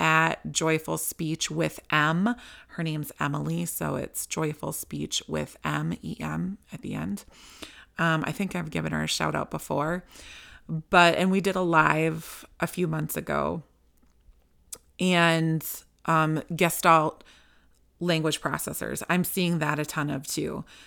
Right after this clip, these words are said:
So where, like, children are either using Gestalt scripts or they're not communicating with words yet, or they're able to use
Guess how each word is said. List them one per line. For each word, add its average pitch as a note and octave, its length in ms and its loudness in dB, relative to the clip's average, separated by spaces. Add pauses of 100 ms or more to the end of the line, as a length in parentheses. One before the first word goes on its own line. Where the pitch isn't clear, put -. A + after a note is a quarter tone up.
(120)
So E3+ 300 2
where, D3 580 -4
like, D#3 420 -4
children E3+ 420 -2
are D#3 140 -4
either D#3 520 -4 (280)
using D#3 380 -4
Gestalt D3+ 640 -4
scripts - 920 0 (760)
or E3 640 2
they're D3+ 560 -2 (200)
not D#3+ 380 -4 (420)
communicating D3+ 840 -6
with D3 180 -10
words C#3+ 440 -10
yet, D#3+ 640 -2 (440)
or D#3+ 320 2
they're D#3 400 0
able E3+ 500 0
to D#3 840 -2 (560)
use F3+ 460 0